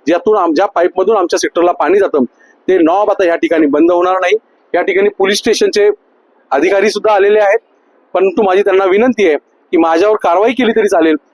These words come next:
परंतु हा नॉब आता या ठिकाणी बंद होणार नाहीये. कारण जर सिडकोच्या वरती कोणी आंदोलन केलं तरच सिडको त्यांना पाणी देणार असेल, तर आम्ही सुद्धा आंदोलन रोज करायला तयार आहोत. आम्ही या ठिकाणी आमची जोपर्यंत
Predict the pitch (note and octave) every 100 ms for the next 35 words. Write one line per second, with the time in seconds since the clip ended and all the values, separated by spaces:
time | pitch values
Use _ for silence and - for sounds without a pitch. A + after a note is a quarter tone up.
0 | _ F3+ F3+ G3 F3 G3+ F#3 G#3 A3+ G#3
1 | F#3+ F#3 F#3 F#3+ E3 F#3 F3+ F3 F3+ E3+
2 | F3 A#3 - _ - F3+ A3+ - - _
3 | _ _ - G3 B3+ - - - F#3+ F#3
4 | B3 A#3+ A#3 A3+ - F#3 F#3 A3 A3 -
5 | - F#3+ F#3 F3 F#3+ F#3 - F#3 F3+ -
6 | _ _ _ _ _ F3+ A3+ A3+ F3 F#3
7 | F3+ F3+ F3+ D#3 E3+ D#3+ D#3+ D3 D#3+ A#2
8 | - _ _ _ E3+ - D#3+ F#3 A3 F#3
9 | G3+ F#3 E3+ F#3 F#3 G#3+ G3+ - E3 E3
10 | D#3+ C#3+ D3+ C#3+ E3 _ _ _ _ _
11 | _ _ - D3+ A#3+ G3+ F#3+ F#3+ F#3 A3
12 | - _ _ _ D#3 F#3 - C4 B3 A3
13 | A3